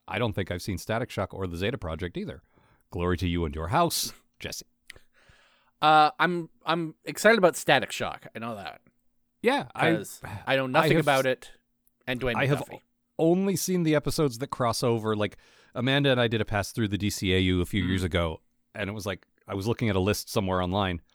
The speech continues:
Speaker 1: and I was like, "Well, I don't know if I wanna watch this whole Unfamiliar series, 'cause this is one of those, I wanna watch some comfort food,
Speaker 2: Mm-hmm.
Speaker 1: familiar stuff." But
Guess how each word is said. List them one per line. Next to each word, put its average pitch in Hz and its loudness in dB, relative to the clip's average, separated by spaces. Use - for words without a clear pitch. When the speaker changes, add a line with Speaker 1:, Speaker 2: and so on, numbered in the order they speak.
Speaker 1:
and - -20
I 98 -6
was 92 -6
like, 98 -4
"Well, 113 -2
I - -6
don't 220 4
know 202 6
if 180 2
I 180 6
wanna 156 4
watch 127 0
this 127 -6
whole 123 4
Unfamiliar 113 2
series, 98 0
'cause 90 -6
this 104 -4
is 90 -4
one 107 -6
of 92 -2
those, 90 -2
I 101 -6
wanna 92 -4
watch 87 -4
some 101 -8
comfort 101 -4
food, 87 -6
Speaker 2:
Mm-hmm. - -14
Speaker 1:
familiar 90 -4
stuff." - -8
But 131 2